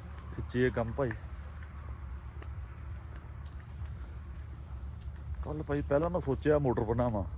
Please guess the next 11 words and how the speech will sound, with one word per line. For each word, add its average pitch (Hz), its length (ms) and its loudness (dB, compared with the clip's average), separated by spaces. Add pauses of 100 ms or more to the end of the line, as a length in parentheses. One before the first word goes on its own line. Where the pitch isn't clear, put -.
(1300)
ਬੈਠਾ 107 320 2
ਰਿਹਾ, 107 180 6
ਬੈਠਾ 110 360 4
ਰਿਹਾ, 110 120 6
ਬੈਠਾ 107 360 4
ਰਿਹਾ। 107 180 2
ਪਰ - 500 -2
ਮੋਟਰ 110 320 2
ਦਾ 135 100 10
ਪਾਣੀ 120 260 6
ਠੰਡਾ, 123 440 6